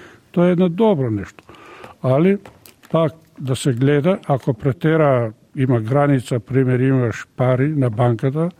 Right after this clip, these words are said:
со интерес, со работа, и шо ги правиш парите, вамо, тамо, има многу проблеми. Луѓето кои не знаат, одма, гавраментот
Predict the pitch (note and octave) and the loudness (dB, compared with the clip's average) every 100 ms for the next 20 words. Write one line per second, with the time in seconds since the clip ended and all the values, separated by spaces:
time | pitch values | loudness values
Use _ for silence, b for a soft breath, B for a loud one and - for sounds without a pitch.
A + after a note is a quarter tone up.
0 | _ - C3 C#3 C#3+ D3+ C#3 B2+ C#3 B2 | _ -4 2 2 2 0 0 -2 -4 0
1 | C#3+ C#3+ C#3 D3 C3 - D3+ C3+ A2+ B2 | 2 2 -2 -4 -8 -2 0 0 -2 -4
2 | - - C#3 C#3+ C#3+ D3 C3 B2+ C3+ C3+ | -6 -2 0 2 0 -2 -2 0 0 0
3 | B2+ A#2 - D3 C3+ C#3 C3+ C#3 C3+ A#2+ | 0 -2 -2 0 0 0 0 0 -2 -4
4 | C3+ A#2+ A#2+ F2+ - - A2+ B2+ C3 D#3 | -4 -2 -2 -6 -8 -2 2 2 2 -2
5 | - D#3+ D#3 C#3 C3 C#3 E3 - - D#3 | -2 0 2 2 2 2 0 -2 -2 0
6 | E3+ C#3 D#3 G3+ - C3+ C3 C3 C3+ D3+ | 2 2 0 -2 -8 -4 0 2 2 2
7 | D3 D3 B2+ | 0 -2 -4